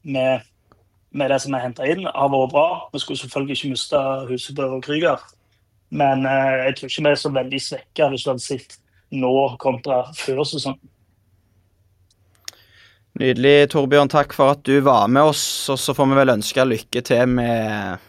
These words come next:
Speaker 2: med høstsesongen, eh, igjen. Takk skal du ha.
Speaker 1: Takk skal du ha. Ha det bra.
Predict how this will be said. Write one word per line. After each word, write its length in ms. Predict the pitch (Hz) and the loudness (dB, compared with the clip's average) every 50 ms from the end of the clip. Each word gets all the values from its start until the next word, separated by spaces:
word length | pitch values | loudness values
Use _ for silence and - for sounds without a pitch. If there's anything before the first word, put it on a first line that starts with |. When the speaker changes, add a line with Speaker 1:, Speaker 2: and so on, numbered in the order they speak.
| _ _ - - - | _ _ -16 -8 -4
Speaker 2:
med 140 | 127 127 147 | 0 2 2
høstsesongen, 720 | 147 143 - - 151 - 156 147 147 147 147 147 143 143 139 139 | 2 2 2 -2 -2 2 2 2 4 4 4 2 2 2 2 2
eh, 680 | 135 131 131 127 127 123 120 117 110 110 101 95 101 107 - - - - _ - - - _ _ _ - | 4 4 4 4 4 4 2 2 0 -2 -2 -4 -4 -6 -10 -14 -20 -20 _ -20 -20 -20 _ _ _ -6
igjen. 280 | 127 120 117 120 120 - | -2 -2 -2 -2 -4 -4
Takk 160 | 131 120 - | -6 -8 -8
skal 120 | - 117 113 | -6 -4 -2
du 20 | 113 | -2
ha. 20 | 110 - _ _ _ _ _ _ _ _ _ _ _ _ _ _ _ _ _ - | -2 -4 _ _ _ _ _ _ _ _ _ _ _ _ _ _ _ _ _ 0
Speaker 1:
Takk 140 | - - - | 0 2 4
skal 100 | 156 156 | 4 4
du 60 | 156 | 6
ha. 80 | 160 165 - - - - - - - _ _ _ _ - 160 | 6 4 0 -4 -12 -20 -20 -20 -20 _ _ _ _ -8 -4
Ha 80 | 147 | -2
det 80 | 147 147 | 0 0
bra. 80 | 143 | -2